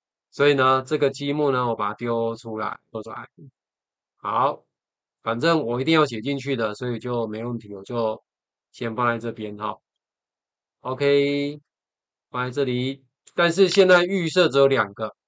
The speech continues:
不够，对不对？我要比较多个，你就可以从齿轮这边。那我们刚刚是不是有五个栏位？还记得吗？我们刚刚有五个栏位哈，所以我就来这边准备五个，一样是丢到这边哦，哈，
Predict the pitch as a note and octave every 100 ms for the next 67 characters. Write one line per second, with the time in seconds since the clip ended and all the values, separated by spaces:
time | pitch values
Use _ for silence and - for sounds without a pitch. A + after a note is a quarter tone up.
0 | _ _ B2 D3+ C#3 C3 C3+ C3 G#2+ _
1 | _ _ _ _ _ _ A2+ C#3 C#3 A#2+
2 | C#3 C3+ A#2+ A#2+ G#2 A2 C3+ C3+ A#2+ A2+
3 | A#2 B2 - G2+ G2+ G#2 B2+ B2 A2+ A2
4 | A2 _ _ _ _ D#3+ D#3 C#3 C3+ D3
5 | D#3 D3+ D3+ C#3+ C3+ A#2+ G#2+ A2+ G#2+ A2
6 | C3+ A#2 _ _ _ A#2 A#2 C#3 A2+ G#2+
7 | G#2 _ _ A2 A#2 C3+ C3+ B2+ A2+ G#2
8 | A2+ A2 A2 C3+ A#2+ A2+ G#2+ - C3+ A2+
9 | C3 B2 A2+ C3+ B2+ C3 C3 _ _ _
10 | _ - B2+ A2+ D#3+ D#3 A#2 A2 B2 A#2+
11 | C3+ E3 D3+ B2 _ _ _ - E3 D#3
12 | D#3+ D#3+ D3+ D#3 C#3+ C#3+ C#3 C3 C3 C3+
13 | G#2